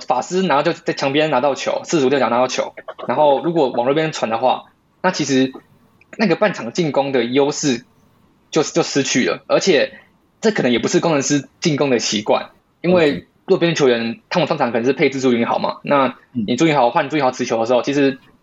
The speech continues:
Speaker 1: 他的持球进攻能力其实也没有像法师有这么强大的进攻威胁。
Speaker 2: 嗯。
Speaker 1: 如果传弱边的话，其实是可以的，只是工程师的三分外围其实一直都没有很稳，他们在 Game Three、Game Four的输球两场之外，他们三分球命中率是八趴，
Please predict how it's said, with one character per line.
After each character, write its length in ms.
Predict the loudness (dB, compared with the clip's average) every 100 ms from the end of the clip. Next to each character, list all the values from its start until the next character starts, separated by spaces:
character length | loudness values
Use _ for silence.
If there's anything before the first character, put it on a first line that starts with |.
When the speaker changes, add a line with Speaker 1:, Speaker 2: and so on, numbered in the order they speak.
| _
Speaker 1:
他 300 | 0 2 2
的 260 | -2 -4 -2
持 160 | 0
球 60 | 0
进 100 | 0
攻 120 | -2
能 120 | 0
力 120 | 0
其 140 | 0 -2
实 140 | 0
也 80 | 2
没 100 | 2
有 220 | 2 0 -4 _ _ -4
像 180 | -2 0
法 160 | -2
师 160 | -2 -2
有 140 | 0
这 100 | 0
么 200 | -2 -4 -4
强 200 | -4 0
大 140 | 0
的 60 | 0
进 120 | -4
攻 120 | -2
威 100 | -2
胁。 280 | -2 -4 -8 _ -20 _ _ _ _ _ -20
Speaker 2:
嗯。 80 | -16 -6 -2
Speaker 1:
如 60 | 2
果 120 | 2
传 100 | 2
弱 80 | 2
边 100 | 2
的 100 | 2
话， 160 | 2 0
其 160 | -4
实 180 | -4 -2
是 120 | -2
可 180 | 0 -2
以 100 | -2
的， 180 | -6 -10 _ _ _ _
只 100 | -4
是 360 | 2 2 2 -4 -2
工 160 | 2
程 100 | 2
师 120 | 2 2
的 100 | 2
三 160 | 2
分 160 | 0 2
外 140 | 0
围 120 | 0 -4
其 140 | -6
实 120 | -6
一 100 | -4
直 80 | -2
都 80 | 0
没 80 | 0
有 100 | -2
很 180 | -2 -2
稳， 160 | -4 -4 _
他 100 | -4
们 100 | 0
在 100 | 0
Game 160 | 0 -2
Three、 180 | 0 0
Game 140 | 0
Four 220 | 0 0
的 360 | 0 0 0 -4 -10 _ _ -8
输 200 | -2 2
球 120 | 2
两 200 | 2 0
场 220 | -4 -4
之 100 | -2
外， 80 | 0
他 80 | 0
们 120 | -2
三 100 | -2
分 120 | -4
球 80 | -2
命 120 | -2
中 100 | 0
率 60 | 0
是 140 | 0
八 280 | -2 0 0
趴， 320 | 0 -2 -2